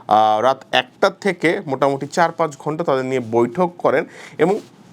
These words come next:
প্রাথমিকভাবে তখনই কিছু একটা গণ্ডগোলের আভাস পাওয়া গিয়েছিল, যার সুবাদে দুর্বার রাজশাহী বিশ জানুয়ারি অধিনায়কত্ব পাল্টায়। এবং খেয়াল করে দেখবেন,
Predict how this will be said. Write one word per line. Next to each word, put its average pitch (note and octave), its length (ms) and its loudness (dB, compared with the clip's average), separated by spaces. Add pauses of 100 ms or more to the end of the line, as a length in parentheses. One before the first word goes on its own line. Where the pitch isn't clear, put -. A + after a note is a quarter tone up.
(720)
প্রাথমিকভাবে G3 600 4
তখনই G#3 600 -2 (160)
কিছু A3 260 -2
একটা A#3+ 280 2
গণ্ডগোলের D3 640 0
আভাস B2 360 0
পাওয়া B2 320 -2
গিয়েছিল, A#2+ 320 -4 (320)
যার E3 280 4
সুবাদে G#3+ 640 2 (460)
দুর্বার E3 300 4
রাজশাহী F3 480 2
বিশ D3 320 0
জানুয়ারি D#3 320 2
অধিনায়কত্ব C3 680 -2
পাল্টায়। G#2 360 0
এবং A2+ 200 -4 (420)
খেয়াল C3 240 2
করে G3 180 2
দেখবেন, G#2+ 360 0